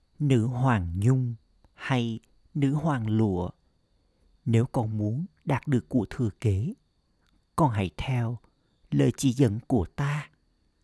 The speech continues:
Chỉ bằng cách có sự tưởng nhớ, con sẽ trở nên thanh khiết từ ô trọc. Acha, nỗi nhớ,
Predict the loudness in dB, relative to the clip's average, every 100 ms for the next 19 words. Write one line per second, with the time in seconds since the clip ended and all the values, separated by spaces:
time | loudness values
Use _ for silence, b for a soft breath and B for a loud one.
0 | _ _ _ _ _ _ _ _ _ _
1 | _ _ _ -2 -2 0 0 0 -4 -4
2 | -4 -4 _ _ _ _ _ 0 2 2
3 | 0 0 -2 -4 2 2 2 0 0 0
4 | -2 -8 _ _ _ _ _ _ _ _
5 | 0 2 2 0 -2 -2 2 2 2 0
6 | 0 -2 -4 -4 -6 -4 -4 -6 _ _
7 | _ 2 2 2 0 0 0 -4 -4 -6
8 | _ _ _ _ _ _ _ _ _ _
9 | _ -4 -4 -6 -4 -2 -2 -4 -6 -12
10 | _ _ _ _ _ _ _ _ _ _
11 | _ -4 0 0 0 0 0 -2